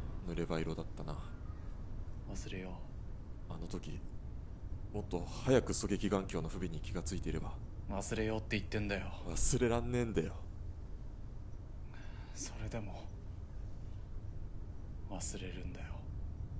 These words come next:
Speaker 1: あの子とリーフェンって、どこか似てないか？それこそ髪が濡れ場色で。
Speaker 2: 気のせいだろ。アジア人の大半は似たような髪色だ。俺たちだって濡れ場色の髪さ。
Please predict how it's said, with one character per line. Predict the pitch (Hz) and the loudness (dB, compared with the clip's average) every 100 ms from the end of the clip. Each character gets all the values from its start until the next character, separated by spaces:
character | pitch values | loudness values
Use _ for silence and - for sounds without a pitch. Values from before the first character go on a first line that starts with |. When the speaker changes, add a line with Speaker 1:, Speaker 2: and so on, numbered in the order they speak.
| - - - | -4 -4 0
Speaker 1:
あ | 90 | 0
の | 110 | 2
子 | 117 | 2
と | 90 | 2
リ | 87 92 | 4 4
ー | |
フ | - | 2
ェ | |
ン | |
っ | 78 | 0
て、 | - - - - - - - - - - | -2 0 0 0 -2 0 -2 -2 -2 0
ど | 101 | 2
こ | 104 | 2
か | - 85 | 2 2
似 | 80 | 0
て | 78 | 0
な | 90 | 0
い | 85 | 0
か？ | - - - - - - - - - - | -2 -2 -2 -4 -4 -4 -4 -4 -4 -4
そ | - 104 | 2 2
れ | |
こ | 95 | 4
そ | 98 92 | 2 0
髪 | - 85 80 | 0 -2 0
が | 69 - 82 | -2 -2 -2
濡 | 82 | -2
れ | 82 | 0
場 | 78 | 0
色 | 78 78 | 0 -2
で。 | 73 73 - - - - - - - - - | -2 -4 -4 -6 -6 -6 -6 -6 -6 -6 -4
Speaker 2:
気 | - | -4
の | 92 | -4
せ | - | -2
い | 92 | -2
だ | - | -2
ろ。 | - - - - - - - - - - - - 117 | -4 -6 -6 -6 -6 -6 -6 -4 -6 -6 -4 2 4
ア | |
ジ | 110 | 8
ア | 135 | 6
人 | 123 | 6
の | 110 | 2
大 | - 113 110 | 2 2 2
半 | 120 | 2
は | 117 | 0
似 | 107 107 | 2 2
た | 117 | 2
よ | 117 | 2
う | |
な | 117 110 | 0 -2
髪 | 104 101 | -2 -2
色 | 98 104 | 0 -2
だ。 | 104 - - - - - - - - - - | -4 -4 -6 -6 -6 -6 -6 -6 -6 -6 0
俺 | 92 | 2
た | 110 | 4
ち | 120 | 4
だ | 95 | 2
っ | |
て | 87 78 | 0 -2
濡 | 80 80 | -4 -2
れ | 87 | 0
場 | 90 | 2
色 | 95 | 2
の | 101 | 2
髪 | 104 101 101 | 0 0 0
さ。 | - | -2